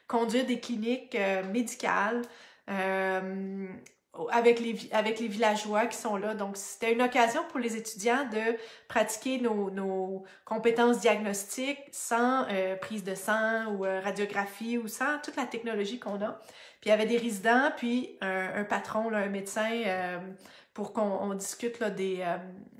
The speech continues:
des cas ensemble. Donc, c'est la même chose que quand les étudiants en médecine, euh,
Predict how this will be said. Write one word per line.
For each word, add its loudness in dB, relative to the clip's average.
des -6
cas 2
ensemble. 2
Donc, -4
c'est -6
la 2
même 0
chose 2
que 4
quand 6
les 6
étudiants 2
en 2
médecine, 0
euh, 0